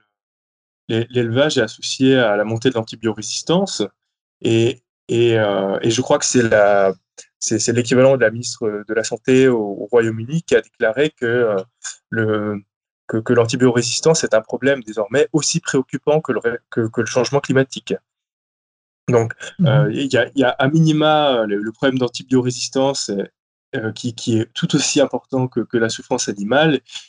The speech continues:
Speaker 1: et évidemment, euh, les, les, les, les questions climatiques,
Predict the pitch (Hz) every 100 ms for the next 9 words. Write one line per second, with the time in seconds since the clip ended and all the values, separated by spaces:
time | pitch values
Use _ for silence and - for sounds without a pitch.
0 | _ 120 131 123 113 113 135 139 117 104
1 | 101 98 104 110 113 110 123 127 113 113
2 | 117 135 - 127 113 117 175 175